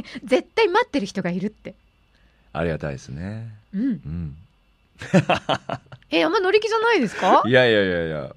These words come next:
Speaker 1: まあ、
Speaker 2: 考えますよ、考えます。
Speaker 1: え、ちょっと、まあ、
Speaker 2: 考えます。
Speaker 1: ちょっと違う筋に話しますよ。<laughs> 違う筋にだって、どの筋だ？<laughs> ええ。
Speaker 2: はい。
Speaker 1: いやいや。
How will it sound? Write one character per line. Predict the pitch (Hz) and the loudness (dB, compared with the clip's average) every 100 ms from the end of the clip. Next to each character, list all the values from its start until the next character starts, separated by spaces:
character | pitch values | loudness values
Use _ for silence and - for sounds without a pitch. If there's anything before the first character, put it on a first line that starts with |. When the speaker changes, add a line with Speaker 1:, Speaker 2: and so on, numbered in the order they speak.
| _ _ _ - | _ _ _ -16
Speaker 1:
ま | 226 | -8
あ、 | |
Speaker 2:
考 | 156 170 175 | -4 -2 0
え | |
ま | 151 | -2
す | 127 | -6
よ、 | 120 | -12
考 | - | -8
え | - 165 | -6 -6
ま | 139 | -10
す。 | |
Speaker 1:
え、 | - | -14
ち | |
ょ | |
っ | 330 | -12
と、 | |
ま | - | -10
あ、 | 349 | -8
Speaker 2:
考 | |
え | 370 | -10
ま | |
す。 | 285 214 _ 302 | -14 -20 _ -16
Speaker 1:
ち | - 359 | -8 -4
ょ | 349 | -2
っ | |
と | 370 285 | -4 -14
違 | |
う | 339 | -14
筋 | 370 294 | -12 -10
に | 220 | -8
話 | 208 240 | -10 -8
し | |
ま | 262 | -8
す | 262 | -10
よ。 | 247 | -12
<laughs> | |
違 | |
う | - - 370 466 - 554 523 587 554 | -12 -4 2 4 6 4 4 -2 -2
筋 | 554 - | -2 -4
に | - 339 | -4 -4
だ | 269 | -4
っ | - | -6
て、 | - 247 | -10 -10
ど | 190 | -8
の | 415 508 - | -6 -6 -6
筋 | 277 185 214 | -12 -14 -14
だ？ | - - - - - - | -14 -14 -14 -8 -6 -8
<laughs> | - - 554 | -8 -4 -2
え | 277 | -4
え。 | 339 220 - | -4 -6 -10
Speaker 2:
は | - 175 69 | -12 -8 -8
い。 | - | -8
Speaker 1:
い | 226 | -8
や | 185 | -8
い | |
や。 | 175 | -8